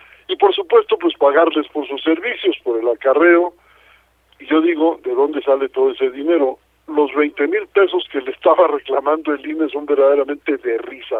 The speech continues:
Por ahí no es el asunto. Está muy mal la fiscalización del ine.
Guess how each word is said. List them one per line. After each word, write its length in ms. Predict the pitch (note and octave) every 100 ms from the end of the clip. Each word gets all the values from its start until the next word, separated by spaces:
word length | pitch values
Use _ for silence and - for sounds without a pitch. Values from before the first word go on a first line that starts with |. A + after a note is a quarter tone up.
| -
Por 160 | C3 B2
ahí 160 | C#3+
no 120 | D#3
es 100 | D3
el 120 | B2+ A#2+
asunto. 520 | A2+ D#3+ D#3 D#3 C#3 - - - -
Está 280 | F#3+ - D#3+
muy 240 | D#3 E3 D3+
mal 300 | D#3+ F#3 D#3
la 100 | A#2+
fiscalización 800 | A#2+ - A#2 - A#2+ G#2+ B2+ A#2
del 180 | G#2+
ine. 240 | G#2 F#2+